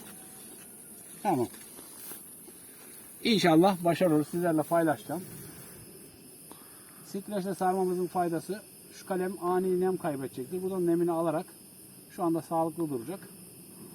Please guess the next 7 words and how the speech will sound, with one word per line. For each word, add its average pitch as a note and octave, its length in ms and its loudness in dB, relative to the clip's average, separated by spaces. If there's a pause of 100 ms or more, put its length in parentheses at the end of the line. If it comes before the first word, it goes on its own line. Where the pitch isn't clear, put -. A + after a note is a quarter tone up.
(460)
Devam F#3 280 0
ediyoruz. C3 320 -6 (1300)
İsterseniz E3+ 520 -10
bir - 40 -16
tane D3+ 260 -8
daha D3+ 100 -6
yapalım. C#3 380 -8